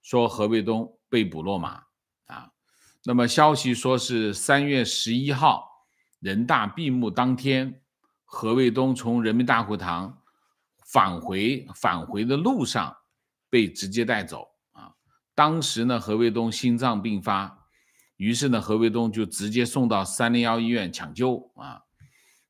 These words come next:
那么三零幺医院就是解放军总医院啊。那么之后呢，何卫东的病情稳定，再移送到京西宾馆接受进一步的审查。那么赵来健说，何卫东被捕之后，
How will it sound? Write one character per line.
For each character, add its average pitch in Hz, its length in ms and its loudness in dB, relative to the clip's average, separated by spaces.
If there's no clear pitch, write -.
那 120 40 0
么 120 120 2
三 160 280 4
零 156 80 2
幺 147 160 4
医 147 80 -4
院 131 240 2
就 117 120 -4
是 104 140 -4
解 87 180 -8
放 107 160 -4
军 113 160 0
总 78 220 -8
医 95 80 -4
院 110 320 -2
啊。 - 220 -18
那 123 100 -2
么 123 140 2
之 160 320 0
后 160 260 4
呢， 104 100 0
何 117 240 0
卫 127 160 4
东 127 240 0
的 120 120 2
病 123 260 0
情 113 300 -2
稳 76 240 -4
定， 135 280 -2
再 120 240 4
移 92 300 -2
送 135 280 0
到 101 200 0
京 117 180 0
西 110 140 -4
宾 117 120 0
馆 95 240 -6
接 113 220 0
受 104 180 -2
进 147 240 -2
一 117 60 2
步 92 140 -2
的 92 100 -2
审 78 240 -8
查。 67 340 -12
那 147 80 -6
么 156 100 -2
赵 185 200 6
来 151 120 6
健 156 240 0
说， 147 220 2
何 131 180 0
卫 151 120 2
东 147 180 -2
被 156 140 0
捕 104 160 -2
之 120 160 0
后， 135 280 0